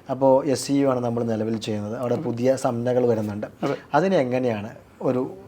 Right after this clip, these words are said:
Speaker 1: സംരംഭകൻ എങ്ങനെയാണ് അതിനെ നോക്കി കാണേണ്ടത്?
Speaker 2: ഈ, ഈ എസ് ഇ ഒ എന്ന് പറഞ്ഞാൽ സെർച്ച് എഞ്ചിൻ ഒപ്റ്റിമൈസേഷൻ
Speaker 1: അതെ, അതെ.
Speaker 2: എന്നാണ് പറയുക. അതായത് Google-ിന് വേണ്ടിയിട്ടോ അല്ലെങ്കിൽ സെർച്ച് എഞ്ചിനുകൾക്ക് വേണ്ടിയിട്ട്
Speaker 1: ചെയ്തിരിക്കുന്നത്
Speaker 2: നമ്മുടെ ബിസിനസ്സിനെ ഒപ്റ്റിമൈസ് ചെയ്യുക എന്നുള്ളതാണ് എസ് ഇ ഒ കൊണ്ട് ഉദ്ദേശിക്കുന്നത്.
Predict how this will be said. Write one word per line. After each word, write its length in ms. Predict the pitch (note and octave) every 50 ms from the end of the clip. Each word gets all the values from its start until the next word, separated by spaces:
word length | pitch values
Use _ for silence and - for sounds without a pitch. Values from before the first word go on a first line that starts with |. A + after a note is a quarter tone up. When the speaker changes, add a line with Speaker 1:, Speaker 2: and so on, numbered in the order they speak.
| - -
Speaker 1:
സംരംഭകൻ 640 | - - B2+ B2+ C3+ C#3 D3 D#3+ E3 E3+ F3 F3 D#3+
എങ്ങനെയാണ് 320 | C3+ A#2+ A#2 A2+ A2 G#2+
അതിനെ 160 | G#2+ G#2+ G#2 G#2+
നോക്കി 300 | G#2+ G#2+ G2+ - A2+ G2 -
കാണേണ്ടത്? 460 | G2 F#2+ F#2+ F#2+ F#2+ F#2 G2 F#2+ D#3
Speaker 2:
ഈ, 160 | D3 D3+ D3+ - C#4+
ഈ 260 | D#3+ C3 - E3 D3
എസ് 240 | D#3 - - - F#3
ഇ 60 | F#3
ഒ 80 | F#3+ F#3+
എന്ന് 120 | G3 G3+
പറഞ്ഞാൽ 240 | F#3+ F3+ E3+ F#3 F#3+
സെർച്ച് 380 | - - E3+ D#3+ D#3+ - -
എഞ്ചിൻ 280 | E3+ D#3+ D#3+ E3+ F3+ A#3+
ഒപ്റ്റിമൈസേഷൻ 720 | - - - - D3 D#3 D#3 D3+ - - D#3 D3+ - D#3+ C#3+
Speaker 1:
അതെ, 180 | B2+ A#2 B2 C#3 -
അതെ. 100 | C3 D#3
Speaker 2:
എന്നാണ് 320 | D3+ D#3 D#3 D3+ D3+ D#3
പറയുക. 220 | D#3 D3 C3+ C3
അതായത് 260 | B2+ C3+ C#3 C#3 D3+ C#3+
Google-ിന് 360 | C#3+ C#3+ C#3 D3 D3 D#3 D#3+
വേണ്ടിയിട്ടോ 400 | D#3 D3+ D3 C#3 D3 C#3 F3 F3
അല്ലെങ്കിൽ 260 | D#3+ D3 D3+ D3+ D3+
സെർച്ച് 280 | - D3+ C#3 - - D3+
എഞ്ചിനുകൾക്ക് 380 | D3 D3+ D3+ D#3 D#3+ D#3 E3
വേണ്ടിയിട്ട് 380 | D#3+ D#3 D3 C#3+ D3 D3 - F3+
Speaker 1:
ചെയ്തിരിക്കുന്നത് 520 | - - - - - - - E3+ D#3 D#3
Speaker 2:
നമ്മുടെ 200 | D#3+ D#3+ E3 E3
ബിസിനസ്സിനെ 440 | D#3+ D#3 D3 - D#3+ D#3 - E3+ E3
ഒപ്റ്റിമൈസ് 420 | D#3+ - - D#3+ E3 E3 D#3+ D#3
ചെയ്യുക 200 | - F3 D#3+ D#3+
എന്നുള്ളതാണ് 420 | D#3+ D#3+ D#3+ D#3 D#3+ D#3 D#3 E3 D#3+
എസ് 180 | D3 D#3 -
ഇ 40 | D3+
ഒ 60 | D3+
കൊണ്ട് 160 | D3+ D#3+ D3+ D3+
ഉദ്ദേശിക്കുന്നത്. 480 | C3 C#3 C3+ - - C3 B2 B2 B2